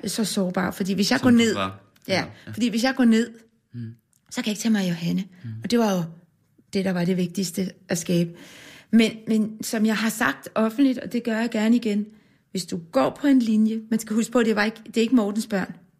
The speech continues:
Speaker 2: Mm.
Speaker 1: Han er treogtyve år
Speaker 2: Yngre.
Speaker 1: yngre end mig. Og det handler ikke om at være ansvars-, mindre ansvarsfuld i en alder. Det handler bare om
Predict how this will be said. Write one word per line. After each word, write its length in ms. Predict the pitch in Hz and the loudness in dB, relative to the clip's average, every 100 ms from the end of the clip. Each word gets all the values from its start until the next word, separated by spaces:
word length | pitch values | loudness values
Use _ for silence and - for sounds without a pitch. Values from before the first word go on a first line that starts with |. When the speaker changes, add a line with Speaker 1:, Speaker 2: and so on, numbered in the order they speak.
| _ _ _ _ _ | _ _ _ _ _
Speaker 2:
Mm. 180 | 123 113 113 - | -12 -12 -14 -6
Speaker 1:
Han 160 | 226 | 0
er 60 | 214 | 0
treogtyve 560 | 208 254 254 - 254 220 | 0 0 0 0 0 0
år 320 | - - _ _ _ _ _ | -2 -8 _ _ _ _ _
Speaker 2:
Yngre. 220 | 104 92 95 - | -6 -4 -4 2
Speaker 1:
yngre 240 | 247 226 | 2 2
end 80 | 208 | 0
mig. 260 | 185 170 170 - _ _ _ _ _ - | -4 -6 -8 -16 _ _ _ _ _ -6
Og 100 | 202 | -2
det 80 | 240 | 2
handler 220 | 247 240 | 2 2
ikke 160 | 214 208 | 0 -2
om 160 | 196 | -4
at 100 | 185 | -2
være 200 | 180 165 | -2 -2
ansvars-, 520 | 160 208 - 208 170 - _ _ _ _ - - | 0 0 0 -4 -4 -8 _ _ _ _ -10 -2
mindre 360 | 196 208 226 - | 2 4 4 2
ansvarsfuld 600 | 202 226 247 175 - 190 - | 2 2 2 -2 -2 -4 0
i 40 | |
en 140 | 175 160 - | 2 2 0
alder. 320 | 175 - 170 - - - - | -2 -2 -6 -10 -20 -20 -4
Det 80 | |
handler 240 | 180 202 220 | 2 4 4
bare 240 | 220 185 | 2 0
om 140 | 180 | 0